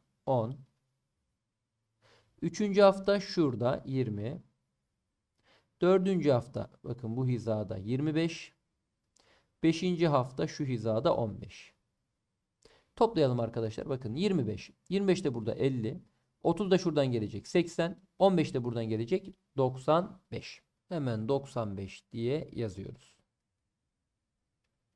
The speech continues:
Doksan beş litre. Devam edelim.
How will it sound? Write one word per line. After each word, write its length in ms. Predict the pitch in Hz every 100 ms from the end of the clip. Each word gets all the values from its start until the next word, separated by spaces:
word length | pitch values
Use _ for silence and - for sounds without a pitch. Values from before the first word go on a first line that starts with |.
| -
Doksan 380 | 120 - 107 113
beş 200 | 147 -
litre. 280 | - - - _ _ - _ _ _
Devam 340 | 160 147 123 110
edelim. 680 | 98 98 104 127 170 190